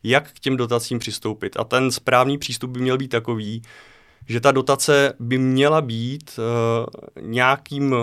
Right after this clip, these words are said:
bonusem, eh, nebo nějakou formou, jak podporovat projekty, které bychom v té firmě chtěli dělat tak či onak.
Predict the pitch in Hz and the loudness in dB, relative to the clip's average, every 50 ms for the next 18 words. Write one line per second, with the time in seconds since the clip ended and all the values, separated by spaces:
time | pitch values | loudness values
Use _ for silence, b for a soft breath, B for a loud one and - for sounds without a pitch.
0 | 117 113 113 117 113 113 123 123 123 123 117 - - 123 120 117 117 131 143 190 | -2 -6 -10 -10 -4 0 0 2 2 2 0 0 0 2 2 2 2 2 -2 -4
1 | 185 - - - 117 113 113 113 110 113 113 113 113 113 117 113 127 127 123 120 | -6 -10 -12 -8 -4 -2 0 2 2 2 2 2 2 0 0 0 0 0 0 0
2 | 117 - 139 127 - - 127 123 120 120 120 127 131 131 127 - - 127 117 - | 0 -2 -4 -4 -2 -4 -2 0 0 2 2 2 2 0 0 -2 -6 -6 -6 -2
3 | - 131 131 123 131 131 - - - 135 120 123 123 120 - 139 120 - 123 120 | -2 0 2 2 0 0 -2 -4 -6 -2 0 0 0 -2 -4 -8 -6 -2 0 2
4 | 123 123 123 127 120 - 139 131 131 127 - - 135 131 131 - 131 123 127 127 | 2 2 0 -2 -6 -4 -4 -4 -4 -4 -4 -4 -4 -2 0 -2 -2 0 0 -2
5 | 131 127 - - 120 120 123 123 120 123 123 131 127 - 117 - - - - - | -2 -4 -6 -6 -4 -4 -4 -2 -2 0 0 0 0 -2 -4 -4 -4 -6 -4 -4
6 | 113 107 92 90 - - | -2 -2 -2 -2 -4 -8